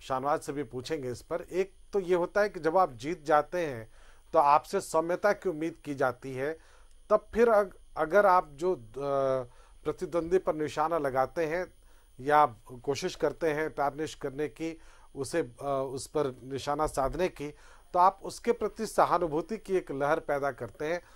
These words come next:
उसके प्रति सहानुभूति पैदा करते हैं सोसाइटी में। अब चूंकि वो उनका जो भी आरोप है, अ, शाहनवाज बिल का कैलकुलेशन सही है, ये आरोप सिर्फ इस बात को लेकर है कि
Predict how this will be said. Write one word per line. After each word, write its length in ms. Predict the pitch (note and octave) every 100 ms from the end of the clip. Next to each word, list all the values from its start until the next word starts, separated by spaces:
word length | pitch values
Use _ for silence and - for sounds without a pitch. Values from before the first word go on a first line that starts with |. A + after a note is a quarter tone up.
| -
उसके 220 | D#3 - F3+
प्रति 340 | E3 E3 E3
सहानुभूति 920 | - C3 C3+ D3 C3 D3 F3 D#3+ B2+ - - -
पैदा 240 | C#3+ C#3+ C#3
करते 320 | C3 A#2+ C#3+
हैं 100 | D3+
सोसाइटी 640 | - A#2+ C3 A2+ - E2+ C2+
में। 120 | - - - - - - - - - - - -
अब 180 | G3+ A#3+
चूंकि 340 | - G#3+ B3
वो 160 | A3 A3
उनका 340 | F3+ D#3 G#3+
जो 200 | D#3 E3+
भी 160 | F#3+ A3+
आरोप 400 | F#3 G3+ G3+ F#3
है, 240 | A3+ - C3+
अ, 200 | D3+ D3
शाहनवाज 460 | C#3 C#3+ D3 F#3 E3
बिल 200 | C#3+ D#3 - -
का 100 | D#3+
कैलकुलेशन 580 | - C#3 D#3+ D3 F3+ D#3+
सही 340 | - D3+ F3
है, 400 | D#3 F3+ - - - - - C#3
ये 220 | B2+ G#3
आरोप 440 | - E3 G3+ A3+
सिर्फ 340 | - - A3 G#3
इस 180 | F3+ F3
बात 240 | G3+ G#3
को 100 | G3
लेकर 320 | F#3 F#3 G3+
है 180 | F3+ G#3+ G#3+ - - - -
कि 100 | F#3+